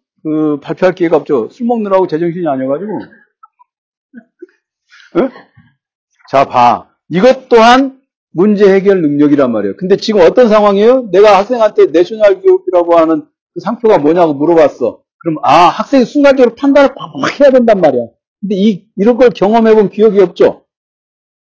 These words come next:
그죠? 수업 시간이든 어디든 간에 어디에서든 누구한테 이걸 듣고 질문을 받아본 기억이 없는 거야. 굉장히 낯설은 거야. 너 얼굴이 벌개지고, "아,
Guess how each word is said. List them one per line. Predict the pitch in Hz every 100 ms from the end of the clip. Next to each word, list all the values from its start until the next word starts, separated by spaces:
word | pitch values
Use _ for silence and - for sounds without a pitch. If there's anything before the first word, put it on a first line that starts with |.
| _ _ _
그죠? | - 151 120 - _ _ _ _
수업 | _ 240 247
시간이든 | - 240 220 208 202 175 190 202
어디든 | 156 175 180 175
간에 | 156 151
어디에서든 | 135 156 165 156 180 196 _ _
누구한테 | 131 156 202 196 185 170
이걸 | 165 180 -
듣고 | 170 - 190
질문을 | - 190 208 220
받아본 | 170 147 175 175
기억이 | - 185 175
없는 | 147 151 143
거야. | 135 113 139 _
굉장히 | 156 190 226
낯설은 | 147 123 - 151 143
거야. | 127 110 _ _ -
너 | 143
얼굴이 | 143 156
벌개지고, | - 98 98 131 127 113 113 107 98
"아, | 104 110